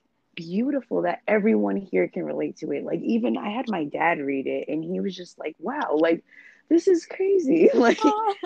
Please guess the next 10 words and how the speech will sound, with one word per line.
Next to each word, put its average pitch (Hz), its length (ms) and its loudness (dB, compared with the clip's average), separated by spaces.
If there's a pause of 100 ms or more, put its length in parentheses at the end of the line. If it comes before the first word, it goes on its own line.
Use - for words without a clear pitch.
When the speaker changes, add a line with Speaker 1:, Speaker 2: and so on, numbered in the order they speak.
Speaker 1:
this - 200 -2
is 339 160 2
amazing." 359 640 -4
And 196 80 -6
I'm 226 160 -6
just 262 280 -10
like, 262 180 -6 (540)
"This," 302 200 0 (220)
I, 320 220 -4
when, 240 260 -2